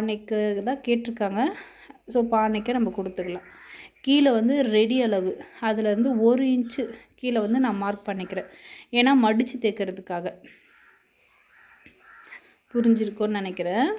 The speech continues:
இப்போது கிளாத்தை இந்த பக்கம் திருப்பிடுறேன். திருப்பிட்டு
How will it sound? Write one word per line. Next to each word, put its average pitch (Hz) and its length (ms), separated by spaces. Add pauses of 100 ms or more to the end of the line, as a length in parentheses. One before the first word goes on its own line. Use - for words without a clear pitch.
(640)
இப்போது 247 400 (120)
கிளாத்தை 214 320
இந்த 214 300
பக்கம் 233 280
திருப்பிடுறேன். 185 560 (460)
திருப்பிட்டு 226 600